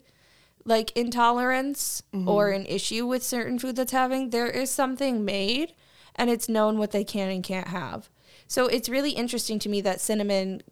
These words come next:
Speaker 1: got put in there and the fact that the writer didn't know about it. And that's what really irritates me about this, 'cause somebody dropped the ball somewhere.
Speaker 2: Yeah. Uh, my first question is,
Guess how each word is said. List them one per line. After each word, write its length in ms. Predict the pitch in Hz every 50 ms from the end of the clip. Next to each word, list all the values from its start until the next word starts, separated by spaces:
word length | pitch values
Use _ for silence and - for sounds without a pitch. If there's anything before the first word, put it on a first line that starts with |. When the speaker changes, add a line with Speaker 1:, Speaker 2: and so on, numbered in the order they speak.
| - 214 -
Speaker 1:
got 400 | - 202 185 185 175 - - -
put 200 | - 214 214 202
in 160 | 196 196 196
there 420 | 202 208 220 220 226 240 254 254 - -
and 280 | - 220 214 214 214 214
the 40 | 202
fact 240 | - 208 202 202 -
that 120 | 208 190 -
the 100 | 196 190
writer 320 | 190 190 190 185 185 180
didn't 260 | 180 190 185 170 -
know 180 | 190 180 160 156
about 280 | 160 - 104 82 87
it. 180 | 107 104 104 - -
And 160 | 208 214 214
that's 260 | 214 214 220 - -
what 220 | - 240 233 - 202
really 460 | 202 196 196 190 190 185 190 190 - -
irritates 540 | 190 190 180 180 - 185 170 170 - -
me 160 | 196 175 131 131
about 320 | 160 160 147 143 151 -
this, 380 | - - 147 - - - - _ - - - - - - - -
'cause 180 | - 240 233
somebody 460 | - - 226 220 240 247 262 294 285
dropped 320 | 247 226 220 214 208 - -
the 80 | 208
ball 260 | 190 202 190 185 180 175
somewhere. 760 | - - - 202 185 160 147 95 104 85 - - 196 208 - _ _ _ _ _ _ - - - - - - - -
Speaker 2:
Yeah. 400 | 247 277 339 339 302 226 175 - - - - - 143 -
Uh, 100 | - 202
my 200 | 208 202 214 214
first 360 | 190 - - - 392 415 -
question 400 | - 226 202 196 - - 185 180
is, 260 | 175 170 165 165 -